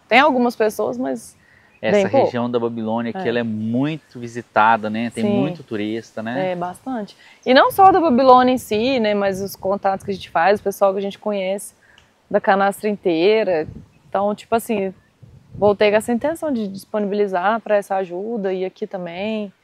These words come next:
Speaker 1: com a intenção de desenvolver aqui em casa, né, tudo. Vários planos. A marca também, que logo depois, é, da pandemia, que eu te falei que eu tava naquela descoberta de fazer algo aqui, daí em dois mil e vinte e um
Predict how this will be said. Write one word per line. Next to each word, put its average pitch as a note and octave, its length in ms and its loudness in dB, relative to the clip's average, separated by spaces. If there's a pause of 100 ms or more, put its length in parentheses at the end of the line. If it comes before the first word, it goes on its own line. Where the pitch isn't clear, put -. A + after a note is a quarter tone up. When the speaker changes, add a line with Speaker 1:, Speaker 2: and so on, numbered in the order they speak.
(220)
Speaker 1:
com - 80 -4
a G#3 40 2
intenção G3+ 380 0
de G3+ 100 -2
desenvolver F#3+ 580 -4
aqui - 220 -12
em G3+ 280 -6
casa, F#3 480 -10
né, F#3 200 -14
tudo. G#3 240 -12 (440)
Vários G3 260 -4
planos. G3 380 -2
A G3 100 6
marca G3 400 -2
também, G3+ 540 -10 (520)
que G#3 220 -2
logo G3+ 300 6
depois, G3 920 0 (160)
é, F3 500 -2 (500)
da F#3 100 2
pandemia, F#3 640 2
que - 80 -6
eu G3 40 -2
te - 60 -18
falei F#3 200 2
que - 20 -8
eu F#3+ 60 -12
tava F#3 180 4
naquela F#3+ 320 0
descoberta F#3 540 0
de - 100 -12
fazer F#3+ 220 0
algo F#3 200 4
aqui, A#3 380 -2 (800)
daí G#3 200 8
em A#3 60 4
dois A3+ 180 4
mil A#3 100 2
e A#3 40 0
vinte C#4 280 -2
e D#4+ 60 0
um C#4+ 320 0